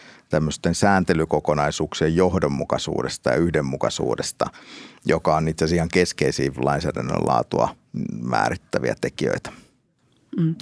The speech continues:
Speaker 2: E U-lainsäädännön valmistelussa yksi keskeinen haaste on siinä, että sehän on aina niinku tietyllä tavalla kompromissi. Et meillä on, ö, jäsenvaltioita, joilla on hyvin erilaisia oikeusjärjestelmiä,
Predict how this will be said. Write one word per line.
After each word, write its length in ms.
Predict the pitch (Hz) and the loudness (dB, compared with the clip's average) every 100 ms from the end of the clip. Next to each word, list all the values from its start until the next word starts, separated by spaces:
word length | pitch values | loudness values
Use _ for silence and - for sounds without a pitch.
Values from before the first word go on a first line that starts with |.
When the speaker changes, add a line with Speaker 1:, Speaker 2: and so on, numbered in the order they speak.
| - - | -8 -2
Speaker 2:
E 200 | - 226 | 4 6
U-lainsäädännön 680 | 202 190 190 185 175 170 170 | 8 6 6 6 6 4 6
valmistelussa 720 | 185 190 180 170 - 165 - | 6 6 4 4 2 2 2
yksi 180 | 170 - | 0 4
keskeinen 440 | 185 185 - 165 | 4 4 2 4
haaste 380 | 180 190 180 190 | 6 6 4 2
on 120 | 180 | 2
siinä, 280 | 175 190 190 | 2 4 4
että 160 | 180 - | 2 2
sehän 240 | 185 180 | 4 4
on 120 | 175 | 4
aina 280 | 180 180 170 | 6 6 6
niinku 180 | 160 170 | 4 0
tietyllä 360 | - 165 160 156 | 2 2 2 2
tavalla 300 | 151 151 156 | 2 2 0
kompromissi. 960 | - 160 147 - - - - - - 160 - - | 4 4 4 0 -2 -2 -2 -2 -4 -6 -12 -2
Et 120 | 165 | 2
meillä 220 | 170 170 | 4 6
on, 100 | 170 - - | 4 2 2
ö, 120 | 160 - | 2 6
jäsenvaltioita, 800 | 208 214 190 160 160 160 156 160 | 6 6 6 6 4 4 2 4
joilla 160 | 160 170 | 4 4
on 100 | 165 | 6
hyvin 320 | 220 190 - | 6 6 4
erilaisia 520 | 170 160 135 - 175 | 4 4 2 2 4
oikeusjärjestelmiä, 960 | 202 190 170 160 143 147 - 147 143 | 4 6 4 4 2 0 2 4 4